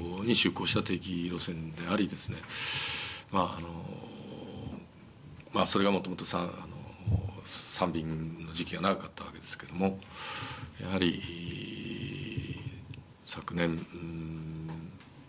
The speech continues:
せっかくデリーまで行った路線ですので、え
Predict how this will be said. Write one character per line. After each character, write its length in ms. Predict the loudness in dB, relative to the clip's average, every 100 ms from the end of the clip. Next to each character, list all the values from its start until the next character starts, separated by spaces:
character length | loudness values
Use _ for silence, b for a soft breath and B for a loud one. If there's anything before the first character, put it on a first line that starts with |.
| -18 -14 -2
せ 120 | 2
っ 20 |
か 160 | 4 6
く 80 | 8
デ 120 | 8
リ 160 | 6 2
ー 60 |
ま 80 | -4
で 80 | -8
行 140 | -10
っ 20 | -12 -12 -10 -10 -10
た 100 | 2 2 2 -2 -6 -6 -8 -8 -8 -8 0
路 100 | 2
線 360 | 4 2 0
で 100 | 2
す 140 | 2 2
の 120 | 2
で、 200 | 4 4 B B B B B -14 -4
え 540 | 0 2 2 0 -2